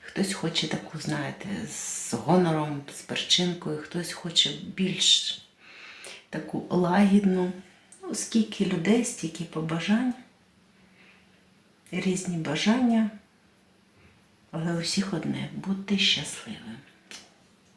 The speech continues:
Це «Спіймати Кайдаша», дивлюсь фільм. На-,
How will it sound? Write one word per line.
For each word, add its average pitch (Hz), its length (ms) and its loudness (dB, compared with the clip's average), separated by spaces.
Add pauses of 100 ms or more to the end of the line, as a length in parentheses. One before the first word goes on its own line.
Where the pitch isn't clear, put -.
(4000)
Це 208 380 8
«Спіймати 214 540 8
Кайдаша», 196 520 0
дивлюсь 170 460 -4
фільм. 170 320 2
На-, 170 220 2